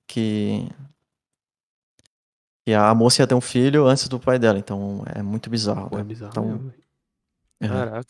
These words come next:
Speaker 3: mano, não tinha visto esse bagulho não, velho.
Speaker 1: É, depois pesquisem aí pra você ver, é bem legal a história. É, é legal, mas ao mesmo tempo é meio
Speaker 2: Meio creepy, né?
Speaker 3: Assustador.
Speaker 1: É, meio assustador, né?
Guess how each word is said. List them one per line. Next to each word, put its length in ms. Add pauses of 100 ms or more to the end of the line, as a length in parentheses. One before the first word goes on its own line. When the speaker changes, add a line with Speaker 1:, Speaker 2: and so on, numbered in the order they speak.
Speaker 3:
mano, 240
não 60
tinha 200
visto 180
esse 140
bagulho 360
não, 300
velho. 240 (580)
Speaker 1:
É, 140
depois 240
pesquisem 440
aí 60
pra 140
você 160
ver, 120
é 60
bem 140
legal 220
a 20
história. 480 (200)
É, 120 (260)
é 40
legal, 320
mas 240
ao 60
mesmo 200
tempo 260
é 40
meio 340
Speaker 2:
Meio 180
creepy, 280
né? 80
Speaker 3:
Assustador. 640 (240)
Speaker 1:
É, 360
meio 140
assustador, 600
né? 180